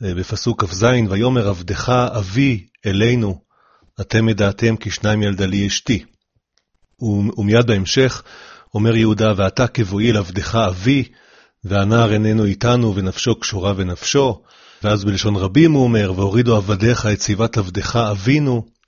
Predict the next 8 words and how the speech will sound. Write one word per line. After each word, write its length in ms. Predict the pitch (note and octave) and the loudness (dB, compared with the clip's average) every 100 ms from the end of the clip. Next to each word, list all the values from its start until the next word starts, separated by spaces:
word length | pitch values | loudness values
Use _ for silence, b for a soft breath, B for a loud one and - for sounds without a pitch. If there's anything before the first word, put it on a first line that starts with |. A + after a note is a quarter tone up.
| - | -10
ביגון 420 | G2 G2+ F#2+ G#2+ | -2 0 0 -2
שאולה." 460 | G#2 A2+ A2 C3 A2+ | -2 -2 0 0 0
ומיד 380 | G2 G2+ B2 - | 0 2 2 2
חוזר 460 | - F#2+ A2+ A#2+ | -2 0 2 2
יהודה 360 | G#2+ G2+ G2+ A2 | 2 0 2 0
שוב 360 | - B2 A2+ F#2+ | 0 0 0 -2
בלשון 280 | F#2 G#2 | -6 -4
יחיד, 380 | G#2 - D3 A#2+ | -4 -2 -2 -2